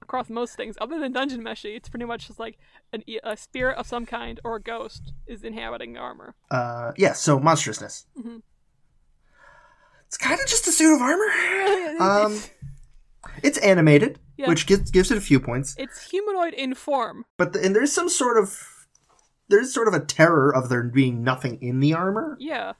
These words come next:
Speaker 2: I, we live in a world with robots, so that's not, like, too much anymore.
Speaker 1: Mm-hmm.
Speaker 2: Uh, so I'm gonna give it a two.
Speaker 1: That's fair. I think, I think a two is, is perfectly fair.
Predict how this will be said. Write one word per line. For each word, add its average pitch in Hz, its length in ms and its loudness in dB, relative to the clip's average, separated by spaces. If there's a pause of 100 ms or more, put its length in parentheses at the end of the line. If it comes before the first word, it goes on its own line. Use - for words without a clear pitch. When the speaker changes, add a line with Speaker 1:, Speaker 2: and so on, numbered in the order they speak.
(100)
Speaker 2:
I, 147 420 2
we 151 120 0
live 226 200 -2
in 160 60 -2
a 147 60 2
world 151 200 2
with 135 160 -4
robots, 156 440 2
so 147 100 -2
that's 135 220 -4
not, 143 180 -6
like, 120 220 -6 (300)
too 135 240 -4
much 156 500 -6 (180)
anymore. 170 520 -8 (120)
Speaker 1:
Mm-hmm. 214 340 -16 (220)
Speaker 2:
Uh, 117 320 -4
so - 580 -4
I'm 196 220 -2
gonna 349 140 -2
give 135 360 2
it 160 220 2
a 185 180 0 (100)
two. 113 920 -2 (140)
Speaker 1:
That's 359 220 -14
fair. - 280 -10
I 277 40 -10
think, 427 160 -10 (640)
I 285 80 -12
think 320 140 -12
a 247 60 -8
two 226 220 -14
is, 208 240 -20
is 220 120 -18
perfectly 208 440 -16
fair. 202 320 -18